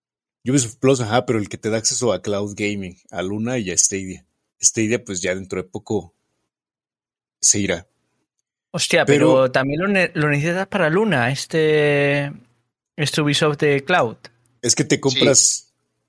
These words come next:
Speaker 1: te compras Ubisoft
Speaker 3: Sí.
Speaker 1: Plus, te pagas Ubisoft Plus y entonces accedes al canal de Ubisoft en Luna. Todo Ubisoft para ti en Cloud Gaming. Eh, lo estaba disfrutando, bueno, acá sacando a relucir un poco mi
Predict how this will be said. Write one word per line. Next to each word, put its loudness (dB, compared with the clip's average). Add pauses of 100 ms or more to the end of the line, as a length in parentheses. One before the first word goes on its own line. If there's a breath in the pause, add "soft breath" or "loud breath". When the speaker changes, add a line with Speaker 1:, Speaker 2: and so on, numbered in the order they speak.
(100)
Speaker 1:
te -18
compras -4
Ubisoft 0
Speaker 3:
Sí. -18
Speaker 1:
Plus, -2 (420)
te -8
pagas -4
Ubisoft -6
Plus -2
y -10
entonces -8
accedes -2
al -8
canal -6
de -2
Ubisoft -10 (200)
en -4
Luna. -2 (1120)
Todo 4
Ubisoft 0
para 0
ti 0
en -2
Cloud -2
Gaming. -2
Eh, -14
lo -4
estaba 4
disfrutando, 0
bueno, -10 (720)
acá 4
sacando 0
a 0
relucir -2
un -4
poco -6
mi -10